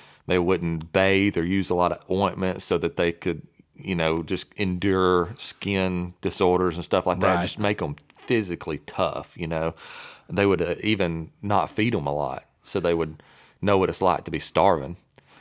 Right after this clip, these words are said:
Speaker 1: and, uh, be able to
Speaker 2: That's
Speaker 1: go
Speaker 2: hardcore,
Speaker 1: long
Speaker 2: man.
Speaker 1: periods of time without food, you know.
Speaker 2: Right.
Speaker 1: Endurance, right? And then
Speaker 2: Endurance.
Speaker 1: also, they would, um, on top of that, not feeding 'em a lot, encourage them to go steal. And then,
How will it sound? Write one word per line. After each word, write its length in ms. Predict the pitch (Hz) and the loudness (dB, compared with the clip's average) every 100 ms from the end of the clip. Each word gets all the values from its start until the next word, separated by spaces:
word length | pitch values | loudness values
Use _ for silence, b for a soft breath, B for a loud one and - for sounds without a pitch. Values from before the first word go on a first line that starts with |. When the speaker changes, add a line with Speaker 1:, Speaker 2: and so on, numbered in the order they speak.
| b b - | b b -2
Speaker 1:
and, 340 | 90 87 85 | 0 2 0
uh, 160 | 80 78 | 0 0
be 220 | 80 98 | 2 2
able 160 | 90 85 | 2 2
to 40 | |
Speaker 2:
That's 100 | 82 | 2
Speaker 1:
go 220 | 85 87 82 | 2 2 2
Speaker 2:
hardcore, 60 | |
Speaker 1:
long 240 | 85 98 90 | 2 2 2
Speaker 2:
man. 80 | 76 | 0
Speaker 1:
periods 320 | 101 87 73 | 0 0 -2
of 60 | 76 | 0
time 380 | 98 98 85 80 | 2 4 2 0
without 500 | 80 85 82 78 - _ _ _ | 0 2 2 0 -6 _ _ _
food, 460 | - 101 90 69 71 | 0 2 2 0 -6
you 100 | 76 | -6
know. 300 | 73 73 76 - | -4 -4 -8 -10
Speaker 2:
Right. 320 | 90 85 87 - | -8 -6 -8 -8
Speaker 1:
Endurance, 680 | - 90 92 87 69 - - | -6 -2 0 2 0 -8 -2
right? 260 | 90 80 - | 0 0 -2
And 160 | 92 92 | -2 0
then 120 | 90 | 2
Speaker 2:
Endurance. 260 | 98 104 | 2 2
Speaker 1:
also, 260 | 92 82 80 - b b b b _ _ _ - | 0 0 0 -6 b b b b _ _ _ -14
they 200 | 104 95 | 0 2
would, 200 | 90 90 | 4 4
um, 440 | 85 82 82 80 78 _ _ _ _ _ _ - | 4 2 0 -4 -8 _ _ _ _ _ _ -6
on 120 | 87 | -4
top 300 | - 95 - | 2 4 4
of 80 | 82 | 2
that, 320 | 80 76 - - | 2 0 -4 -4
not 260 | 95 95 80 | 2 2 2
feeding 220 | 98 123 | 0 0
'em 100 | 113 | 0
a 40 | |
lot, 260 | 127 139 - | 2 2 0
encourage 600 | 92 87 - 110 110 87 87 | 0 -2 2 4 4 2 -4
them 180 | 80 80 | -4 -4
to 100 | 82 | -2
go 160 | 82 | -2
steal. 440 | 76 - 92 69 - _ _ b b b b b b b b - | 0 -2 0 -2 -6 _ _ b b b b b b b b -4
And 220 | 98 87 | 0 2
then, 400 | 113 107 87 95 | 2 2 0 -4